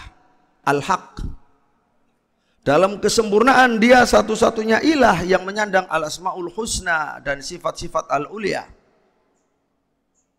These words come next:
Jadi Allah Subhanahu wa taala harus dinyatakan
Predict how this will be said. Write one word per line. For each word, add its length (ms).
Jadi 320
Allah 240
Subhanahu 640
wa 80
taala 400
harus 320
dinyatakan 880